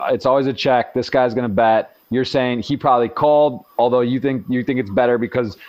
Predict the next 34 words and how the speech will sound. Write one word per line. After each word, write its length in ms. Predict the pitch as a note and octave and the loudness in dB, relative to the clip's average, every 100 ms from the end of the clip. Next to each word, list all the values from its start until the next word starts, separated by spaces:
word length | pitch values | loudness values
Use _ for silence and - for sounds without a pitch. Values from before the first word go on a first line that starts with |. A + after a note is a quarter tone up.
| - | -8
on 120 | - A#2+ | -4 -4
this 140 | A#2 | -4
board 280 | - B2+ A#2+ | -2 0 2
there 100 | A#2 | 2
are 140 | A2+ | 0
so 200 | G#2+ B2 | 0 -2
many, 500 | A#2 A2+ A2+ G#2+ G#2+ - _ - | -2 -2 -2 -2 -4 -8 _ -6
you 160 | A#2+ | -2
know, 100 | G2+ | -2
solvers 600 | F#2 - A#2 A2 A2+ - - | -2 0 0 0 -2 -4 -8
approved 480 | A2+ B2+ A#2+ A2+ F2 _ | -6 -2 -2 -2 -8 _
check 280 | - A2 - | -2 -2 0
raises, 340 | G#2+ F#2 F#2 | -2 0 -2
like 160 | G2 F2+ | -2 -4
you 40 | |
said, 300 | G2 G2+ F2+ | -4 -2 -2
four 160 | - A2 | -2 -4
five 320 | - G#2 G2+ | 0 0 0
suited, 500 | - A#2 A2 G#2+ F#2+ - - _ | -2 -4 -2 -2 -2 -8 -20 _
ace 180 | A2 A2 | -4 -4
four 560 | - A2 G#2+ G#2 F#2+ - _ - | -4 -2 2 2 0 -6 _ -14
suited, 580 | - B2+ A#2+ A2+ G#2+ | -6 -2 0 0 -2
some 160 | - G2 | -4 -4
low 140 | A2 A2 | -2 -2
flush 340 | - G#2+ - | -2 -2 -2
draws, 360 | A2 G#2 G#2 E2 - - | 0 2 0 -4 -12 -4
uh, 200 | A2 G2 | -2 0
backdoor 420 | F2+ G#2+ G#2 A2 G2 | 0 0 0 -2 -2
flush 260 | G#2+ G2+ | -2 -4
draws 200 | - G2+ | -2 -2
or 60 | G#2 | 0
other 140 | A2 | 0
flush 300 | G#2 G#2 F#2 | -2 -4 -4
draws. 340 | - G2+ G2 | -4 -2 -4